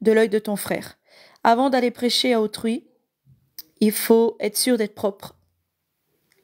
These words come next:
Parce que tu peux pas aller prêcher si t'es sale.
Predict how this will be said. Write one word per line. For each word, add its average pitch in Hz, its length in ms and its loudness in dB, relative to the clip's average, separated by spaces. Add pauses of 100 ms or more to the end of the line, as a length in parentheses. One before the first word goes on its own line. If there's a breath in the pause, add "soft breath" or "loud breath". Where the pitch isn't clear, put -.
(760 soft breath)
Parce - 160 -2
que 226 60 2
tu 214 160 0
peux 226 140 2
pas 254 320 2 (100)
aller 226 320 -2
prêcher 226 440 -4
si - 200 -8
t'es 226 100 -4
sale. 214 380 -2